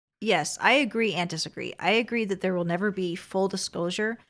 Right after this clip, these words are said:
but I do believe that the world seems to be coming to a point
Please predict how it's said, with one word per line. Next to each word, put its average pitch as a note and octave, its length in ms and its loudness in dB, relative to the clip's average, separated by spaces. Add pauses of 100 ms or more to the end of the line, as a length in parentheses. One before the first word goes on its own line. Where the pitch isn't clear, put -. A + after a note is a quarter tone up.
(140)
but G3 120 6
I F#3+ 100 8
do A#3 320 2
believe G3+ 480 2
that F3 160 0
the E3+ 80 0
world F#3 320 0
seems G#3+ 240 0
to - 80 -4
be F#3 80 0
coming F#3 300 -4
to - 180 -6
a - 60 -4
point G3+ 500 -2